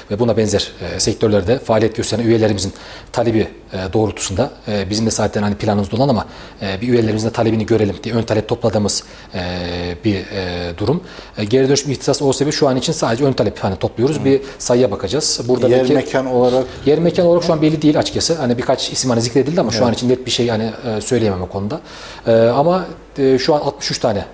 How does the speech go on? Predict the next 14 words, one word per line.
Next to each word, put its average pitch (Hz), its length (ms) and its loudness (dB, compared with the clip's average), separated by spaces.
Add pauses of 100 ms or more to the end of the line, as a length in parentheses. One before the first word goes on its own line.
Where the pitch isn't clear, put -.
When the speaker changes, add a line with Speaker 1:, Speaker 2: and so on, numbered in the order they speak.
(100)
Speaker 1:
e, 104 240 0
burada 110 200 0
da, 101 120 0 (320)
e, 104 280 0
başvurumuz 120 380 0
var. 117 80 2
Altmış 120 280 -4
üç - 80 -8
firmamızdan 101 380 -2
başvuru 143 300 2
var. 156 140 0 (480)
E, 107 200 -2
dün 127 180 0
de, 123 200 4